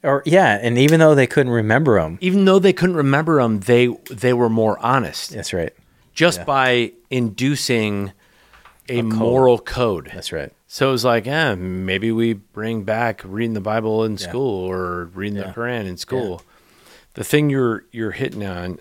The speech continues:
Speaker 2: the effect of expectations. I had writ-, written down this note. If we expect something to go good, it's likely going to be good. If we expect it to go bad, it's likely going to be bad. What we expect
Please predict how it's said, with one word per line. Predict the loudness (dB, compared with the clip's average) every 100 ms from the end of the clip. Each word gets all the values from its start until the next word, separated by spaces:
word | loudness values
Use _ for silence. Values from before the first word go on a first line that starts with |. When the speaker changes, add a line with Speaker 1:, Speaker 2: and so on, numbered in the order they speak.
| _
Speaker 2:
the | -10 -8
effect | -8 -8 -4 -4 -4
of | -10 -12 _
expectations. | -12 -10 -12 -10 -12 -12 -10 -8 -8 -12 -12 -12 -14 -16 _ _ _ _ _ _ _ -18 -14
I |
had | -14 -10
writ-, | -10 -12 _ _
written | -18 -16 -14
down | -14
this | -16 -14
note. | -16 -16 _ _ _ _ _ _ _ _
If | -20 -8
we | -8
expect | -6 -6 -8 -4 -4 -4
something | -6 -6 -6 -10
to |
go | -4 -2 0 -2 -8 -12
good, | -10 -10 -12 -16 -20 _ _
it's | -20 -18
likely | -14 -12 -12 -12 -12 -12
going | -12 -12 -12
to | -12
be | -14 -18 _
good. | -16 -14 -16
If | -18
we | -18
expect | -16 -18 -16 -14
it |
to | -14
go | -12 -14 -14
bad, | -14 -12 -12 -14
it's | -16
likely | -16 -18 _
going | -16 -16
to |
be | -16 -18 -20
bad. | -18 -16 -16 -20 -20 _ _ _ _ _ _ _ _
What | -12 -6
we | -6
expect | -8 -12 -10 -10 -10